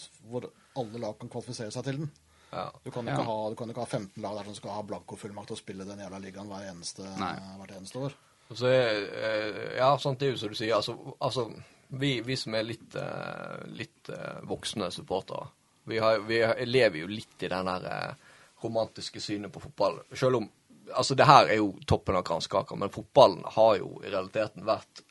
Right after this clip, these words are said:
Speaker 2: ren og skjær business i ganske mange
Speaker 3: Ja,
Speaker 2: år nå.
Speaker 3: ja, ja,
Speaker 1: Ja da,
Speaker 3: ja.
Speaker 1: det har det.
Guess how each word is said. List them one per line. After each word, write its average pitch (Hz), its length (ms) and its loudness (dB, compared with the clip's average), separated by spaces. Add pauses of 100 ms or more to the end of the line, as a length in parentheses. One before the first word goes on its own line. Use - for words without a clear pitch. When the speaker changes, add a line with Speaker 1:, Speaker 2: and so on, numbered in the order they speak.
Speaker 2:
ren 113 300 4
og 95 80 -2
skjær 98 240 2
business 98 420 -4
i 101 120 -4
ganske 95 360 -2
mange 95 200 0
Speaker 3:
Ja, 95 60 2
Speaker 2:
år 87 120 2
nå. - 120 -6
Speaker 3:
ja, - 160 0
ja, - 80 0
Speaker 1:
Ja 113 60 -2
da, 180 60 6 (160)
Speaker 3:
ja. - 100 -8 (260)
Speaker 1:
det - 100 -6
har 110 160 -2
det. 127 160 -4